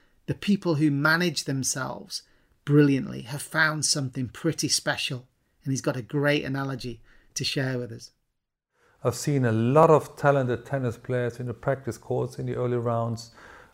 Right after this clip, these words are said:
Speaker 2: on, on side courts. Once they step on center court,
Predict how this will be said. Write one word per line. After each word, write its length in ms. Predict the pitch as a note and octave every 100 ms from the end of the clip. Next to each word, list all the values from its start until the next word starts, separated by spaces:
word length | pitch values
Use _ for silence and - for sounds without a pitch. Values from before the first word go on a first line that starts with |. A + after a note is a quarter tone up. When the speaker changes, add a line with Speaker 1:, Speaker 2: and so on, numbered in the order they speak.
| -
Speaker 2:
on, 180 | A#2+ A#2
on 140 | A#2+
side 360 | - - C3+ C3
courts. 440 | - G#2 A2+ -
Once 240 | A#2+ C#3+ -
they 240 | C3+ B2+
step 360 | - - D3 -
on 120 | A2+
center 320 | - C3+ A#2
court, 420 | - G#2 G#2 A#2